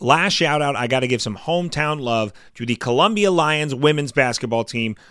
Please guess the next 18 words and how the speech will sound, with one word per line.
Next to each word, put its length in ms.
My 340
goodness, 440
this 180
team 180
has 160
been 140
fun 220
to 60
watch 280
all 260
year. 220
First 280
off, 220
they 100
claimed 260
their 100
first 460
ever 400